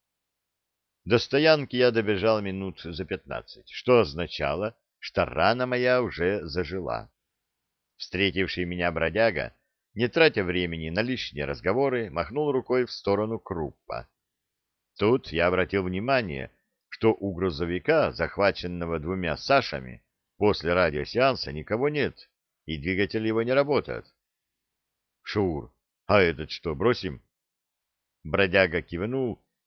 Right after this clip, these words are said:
и сделал неопределённый жест, мол, сам видишь,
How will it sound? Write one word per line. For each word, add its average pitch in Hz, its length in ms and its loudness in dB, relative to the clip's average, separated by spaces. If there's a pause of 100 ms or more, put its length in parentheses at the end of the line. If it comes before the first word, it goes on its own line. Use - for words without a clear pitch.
(240)
и 95 140 -6
сделал 131 440 2
неопределённый 107 760 -2
жест, 85 440 -2
мол, 82 340 -4 (200)
сам 143 360 0
видишь, 131 460 -8